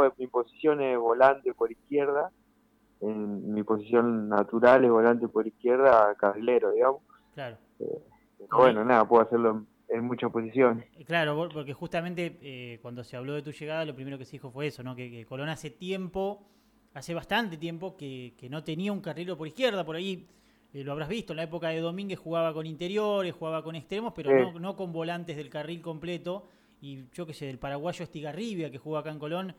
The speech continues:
Speaker 2: que, que por ahí no había un jugador de esa característica, de poder hacer, eh, todo el carril y no tener que improvisar o, o con un delantero más atrás o con un, o con un lateral más adelante. Digamos que, eh, vos tenés facilidad para hacer el carril,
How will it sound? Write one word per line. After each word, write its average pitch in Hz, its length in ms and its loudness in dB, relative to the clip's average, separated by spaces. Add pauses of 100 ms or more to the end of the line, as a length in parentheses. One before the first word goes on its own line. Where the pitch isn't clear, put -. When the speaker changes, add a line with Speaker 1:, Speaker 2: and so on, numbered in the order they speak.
(220)
Speaker 2:
que, 131 280 -14
que 139 100 -16
por 135 140 -10
ahí 165 100 -6
no 180 80 -8
había 185 220 -6
un 185 80 -10
jugador 180 240 -6
de 175 100 -6
esa 180 220 -10
característica, 143 580 -10
de 123 80 -12
poder 143 260 -8
hacer, 208 440 -4 (560)
eh, 131 120 -12
todo 196 280 -4
el 180 80 -8
carril 190 340 -6
y 233 60 -8
no 196 120 -8
tener 185 240 -10
que 170 60 -10
improvisar 165 720 -6
o, 151 80 -14
o 151 280 -12
con 156 160 -10
un 190 140 -8
delantero 190 460 -4
más 185 160 -6
atrás 196 340 -4
o 175 60 -8
con 160 160 -8
un, 156 240 -10 (200)
o 147 120 -12
con 151 140 -8
un 170 60 -8
lateral 165 320 -6
más 160 220 -10
adelante. 170 320 -6
Digamos 147 220 -6
que, 143 100 -10
eh, 139 320 -14
vos 160 160 -8 (220)
tenés 156 180 -8
facilidad 165 460 -6
para 170 160 -2
hacer 170 180 -8
el 165 100 -10
carril, 170 440 -8